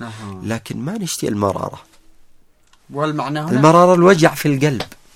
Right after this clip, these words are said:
Speaker 2: أن ت-، أن يتحول الخوف، آه، إلى وجع، إلى مرارة، إلى ألم، إلى
Speaker 1: هذا من
Speaker 2: غصة.
Speaker 1: شدة الخوف شكله.
Speaker 2: هذا من شدة الخوف.
Speaker 1: نعم.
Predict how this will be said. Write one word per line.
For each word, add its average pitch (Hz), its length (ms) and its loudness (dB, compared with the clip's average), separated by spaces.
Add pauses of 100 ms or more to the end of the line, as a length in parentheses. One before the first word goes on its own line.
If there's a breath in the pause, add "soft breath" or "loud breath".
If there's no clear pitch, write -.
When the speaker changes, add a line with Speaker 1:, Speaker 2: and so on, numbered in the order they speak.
Speaker 2:
أن 104 120 -12
ت-، - 160 -12 (120)
أن 113 60 -10
يتحول 107 600 -6
الخوف، 131 500 -6 (1080 soft breath)
آه، - 340 -6
إلى 110 220 -4
وجع، 104 360 -6 (300)
إلى 104 220 -10
مرارة، 98 540 -14
إلى 107 280 -12
ألم، 107 300 -8
إلى 110 100 -10
Speaker 1:
هذا 110 100 -4
من 190 80 -2
Speaker 2:
غصة. 175 240 -2
Speaker 1:
شدة 208 280 -4
الخوف 143 340 -12
شكله. 110 380 -18
Speaker 2:
هذا 104 240 -4
من 147 100 2
شدة 190 360 2
الخوف. 107 300 -6
Speaker 1:
نعم. 110 140 -14